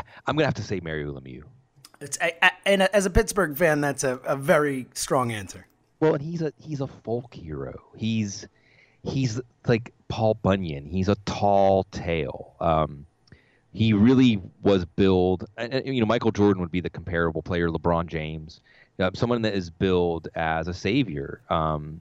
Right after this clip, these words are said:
Speaker 1: you know, this was, there actually was, like, a legit f-,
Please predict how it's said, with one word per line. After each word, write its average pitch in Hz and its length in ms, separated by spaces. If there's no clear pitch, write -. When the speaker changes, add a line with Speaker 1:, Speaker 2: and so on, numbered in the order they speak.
Speaker 1:
you 107 100
know, 101 40
this 110 160
was, 110 120
there 101 360
actually 107 220
was, 95 220
like, 92 140
a 85 160
legit 90 500
f-, - 200